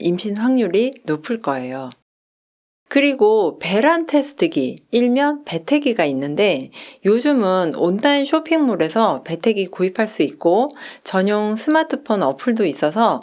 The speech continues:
간편하게 배란일을 알아낼 수 있어요. 배태기 구매 링크는 더보기란에 남겨둘게요.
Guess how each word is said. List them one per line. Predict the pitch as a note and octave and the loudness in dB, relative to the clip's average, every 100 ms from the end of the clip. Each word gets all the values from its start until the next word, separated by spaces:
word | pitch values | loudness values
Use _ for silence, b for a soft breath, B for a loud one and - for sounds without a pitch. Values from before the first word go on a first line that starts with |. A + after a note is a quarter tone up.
| - | -8
간편하게 | - G3 A3+ D4+ A#3+ D3+ C#3 - - | -4 -2 2 2 2 0 -2 -4 -6
배란일을 | E3 F3+ F3 D3+ G3 B3 - | 0 2 0 0 0 -2 -2
알아낼 | D#3 F3+ F#3 D3+ | 0 0 0 -6
수 | - C#3 C#3 | -6 -6 -4
있어요. | - D3 - C#3+ B2+ B2 - _ _ _ _ - | -4 -6 -4 -4 -4 -8 -14 _ _ _ _ -2
배태기 | G#3+ G#3+ C#4+ C#4 C4 | 0 2 2 2 0
구매 | F3+ F#3+ | 0 0
링크는 | F#3+ E3 - F#3+ C4 F3+ - | 0 -2 -2 0 0 0 -6
더보기란에 | D3+ D#3+ G3 F#3 E3+ C#3+ F3+ C4 C#4+ | -6 -4 -2 0 0 0 0 0 -2
남겨둘게요. | A#3 C#3 D3 F3 E3 C#3 D#3+ D3 C#3+ F3 B3 | -6 -4 -2 -2 -2 -6 -2 0 2 0 0